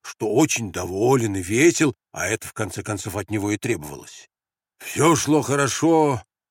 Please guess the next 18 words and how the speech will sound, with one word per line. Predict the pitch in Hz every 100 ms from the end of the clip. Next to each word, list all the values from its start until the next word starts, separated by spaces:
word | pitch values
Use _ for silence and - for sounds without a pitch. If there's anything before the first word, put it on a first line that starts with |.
| _ _
пока | 82 - 120 120
мой | 120 123
сосед | - 113 - 165 180 - _
по | 117
столу, | 117 - 113 123 123 131
бывший | 110 117 127 - 117 123
импресарио | 110 117 117 - 117 113 113
Рафаэля | 113 113 107 107 143 143 135 135
Эль | 135 135
Гальо, | 120 123 123 117 113 - _ _
не | - -
вздумал | - - 143 147 135 131
рассказать | 135 120 - 123 104 104 98 -
мне | 95 104 101 87 _ _ _ -
историю, | 147 123 - - 190 190 139 107 90
которая | 113 - 110 104
кончалась | 98 104 113 123 117 -
так. | 98 90